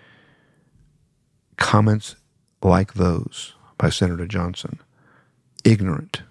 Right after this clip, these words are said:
racist comments like those, have no place in the U S Senate and have no place in this country. Now, continuing on this theme,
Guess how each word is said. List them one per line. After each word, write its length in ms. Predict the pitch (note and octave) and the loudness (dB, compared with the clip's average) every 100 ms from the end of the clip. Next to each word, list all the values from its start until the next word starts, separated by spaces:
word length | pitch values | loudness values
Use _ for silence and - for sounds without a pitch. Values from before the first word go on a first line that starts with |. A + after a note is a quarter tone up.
| _ - | _ -4
racist 800 | G2 F#2 F#2 - - G#2 - - | 2 2 2 -2 -4 -4 -6 -4
comments 560 | - F#2 F#2 G2+ - | 0 2 2 -2 -2
like 160 | G2+ G2+ | 0 0
those, 500 | - F#2 E2+ G2+ - - _ _ _ _ _ _ _ - | 0 -2 0 -4 -10 -18 _ _ _ _ _ _ _ 0
have 240 | - F2+ | 2 4
no 220 | F#2 F2+ | 2 0
place 400 | F2+ - F#2 F#2+ | -2 -4 -4 -4
in 80 | D2 | -4
the 80 | D2+ | -4
U 140 | D#2 | -4
S 100 | - | -8
Senate 320 | - C#2 - - _ _ _ _ _ _ _ _ _ _ - | -10 -10 -12 -14 _ _ _ _ _ _ _ _ _ _ 2
and 100 | G2 | 2
have 120 | F#2 | 2
no 180 | G2 F2 | 0 -2
place 560 | - F2+ F#2 - - - _ _ _ | -2 -4 -2 -6 -10 -12 _ _ _
in 120 | E2+ | 0
this 180 | D#2 C#2+ | 2 -4
country. 400 | - F#2 - - - _ _ _ _ _ _ - - - - - _ _ _ | -6 -6 -8 -14 -18 _ _ _ _ _ _ -20 -20 -20 -20 -20 _ _ _
Now, 220 | B2 A2 | 4 4
continuing 720 | G#2+ A#2 - - D#3+ D#3 B2+ G2 | 4 0 -4 2 4 6 4 2
on 140 | F#2+ | -2
this 200 | F2+ - | -4 -6
theme, 440 | - F#2 F#2+ D3 | -2 0 2 0